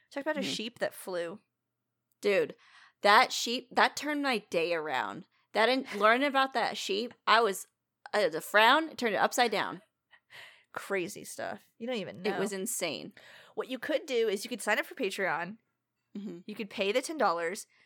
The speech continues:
Speaker 1: gets you instant
Speaker 2: Right.
Speaker 1: access to the Discord. You could
Speaker 2: Right.
Speaker 1: spend one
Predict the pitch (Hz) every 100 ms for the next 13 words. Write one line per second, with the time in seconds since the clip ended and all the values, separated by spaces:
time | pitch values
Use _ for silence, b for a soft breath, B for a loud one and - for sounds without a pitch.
0 | _ - 208 226 - 220 - 302 214 226
1 | - 226 202 156 - 113 92 - _ _
2 | _ _ 196 240 330 320 - 269 262 254
3 | 254 - 196 202 226 247 285